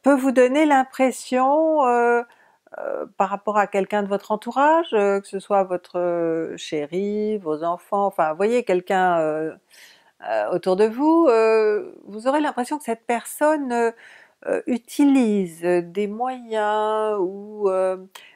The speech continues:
utilise son énergie de manière, euh, qui ne vous plaît pas. Hein,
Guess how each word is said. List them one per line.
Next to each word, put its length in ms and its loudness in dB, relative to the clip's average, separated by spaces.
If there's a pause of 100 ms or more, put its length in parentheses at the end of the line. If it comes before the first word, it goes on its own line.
utilise 420 4
son 200 -2
énergie 540 -2
de 140 0
manière, 600 -4
euh, 560 2
qui 140 -8
ne 80 -2
vous 100 2
plaît 160 2
pas. 360 -4 (480)
Hein, 320 2